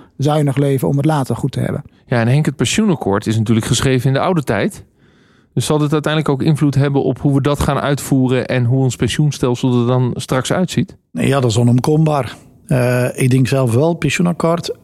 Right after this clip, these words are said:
Speaker 3: is natuurlijk geschreven in de oude tijd, maar eigenlijk is er voor het pensioenakkoord nog niet zoveel veranderd, hè. Weet je, het is voortgekomen vanuit een druk op rentestanden en premies en dergelijke meer. Lage rente, hogere premies.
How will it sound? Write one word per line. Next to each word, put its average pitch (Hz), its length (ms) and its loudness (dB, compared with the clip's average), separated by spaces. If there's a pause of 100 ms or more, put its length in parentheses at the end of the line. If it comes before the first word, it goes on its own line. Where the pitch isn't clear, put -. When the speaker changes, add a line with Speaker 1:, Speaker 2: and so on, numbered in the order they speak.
(360)
Speaker 3:
is - 200 -14
natuurlijk 127 340 2
geschreven 160 360 0
in 127 60 2
de 127 80 0
oude 123 320 -2
tijd, 165 320 -4
maar - 120 2
eigenlijk 180 300 -2
is 147 120 -2
er 139 60 0
voor 120 80 -2
het 120 80 -2
pensioenakkoord 170 560 0
nog 131 120 2
niet 143 140 0
zoveel 131 300 2
veranderd, 110 500 0
hè. 131 160 0
Weet 139 160 2
je, 170 60 -2
het 147 220 -2
is 117 120 -6
voortgekomen 131 600 0
vanuit 113 300 0
een 113 140 4
druk 127 240 0
op 101 120 -2
rentestanden 131 1000 0
en 110 220 -4
premies 135 420 2
en 131 140 4
dergelijke 131 360 0
meer. 135 180 2
Lage 117 320 0
rente, 120 260 -2
hogere 107 280 0
premies. 151 480 -2